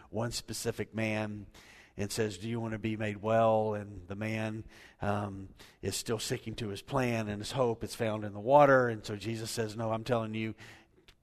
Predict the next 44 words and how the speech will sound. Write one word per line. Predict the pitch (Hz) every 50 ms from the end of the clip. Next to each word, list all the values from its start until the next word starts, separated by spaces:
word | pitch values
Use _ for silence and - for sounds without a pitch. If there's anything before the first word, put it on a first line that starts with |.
| _ _
pick | - 156 127 151
up | - 127
your | 120
mat | 113 113 113 110 107 104 - - _ _ _ _ _ _ _ _ _
and, | - 104 101 98 95 95 92 92 90 - - _ _ _ _ _ _ _ _ _ _ _ _ _ _ -
and | 104 107 95 98 104
walk." | 127 147 135 82 85 - - - - - _ _ _ - - _
And | - 107
the | 110
man | 104 113 117 120 110
literally | 110 117 127 135 127 127 117 110 104 104 104
does | 110 123 123 120 107 -
that. | 107 95 95 95 101 - _ - - - - - - - - - _ -
The | 117
day | 113 143 156 160 156
this | 135 139 123 -
happens, | 147 143 160 - - 139 123 - 110
it's | 117 - -
a | 117
Sabbath, | - - 156 139 120 117 113 120 123 120 -
so | - 120 110
he's | 120 143 151 139 123
walking. | 113 123 135 139 147 143 - 127 123
He | 127 123
goes | 104 135 135 135 135 131 123
from | - - 120 117 120
there, | 131 135 139 135 135 131 131
Bethesda, | 107 120 - - 135 131 131 123 - 131 131 127 123 107 90 90
very | 104 123 127 123 117
near | 117 127 143 160 160 147 131
the | 113 123
temple, | 123 - 139 131 120 - 131 131 131 120 - - - - - -
and | - 117
he's | 123 113 113
now | 143 151 165 170
in | 165
the | 156 139
temple, | - - 147 139 - - 135 131 131 127
and | 117 127
he's | 127 113
carrying | - - 143 143 139 139
around | 135 135 135 135
a | 131
mat. | 123 120 117 117 117 117